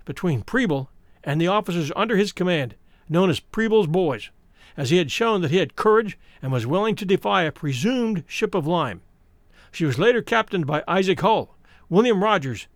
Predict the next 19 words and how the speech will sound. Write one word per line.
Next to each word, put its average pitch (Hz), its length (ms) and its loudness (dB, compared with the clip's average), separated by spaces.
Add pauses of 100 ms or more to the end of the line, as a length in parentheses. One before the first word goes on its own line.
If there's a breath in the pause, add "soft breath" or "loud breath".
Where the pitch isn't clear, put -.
(140)
and 139 220 0
William 208 260 0
Bainbridge, 147 560 0 (480 soft breath)
meanwhile 170 500 2
building 214 340 2
a 202 40 2
reputation 202 640 0
as 151 200 -2
one 202 260 2
of, 226 280 -2 (300)
if 202 240 4
not 196 380 0
the, 165 320 0
best 170 340 -2
fighting 214 300 0
ship 175 300 -2 (480)
in 208 120 4
the 175 80 2
Navy. 185 380 0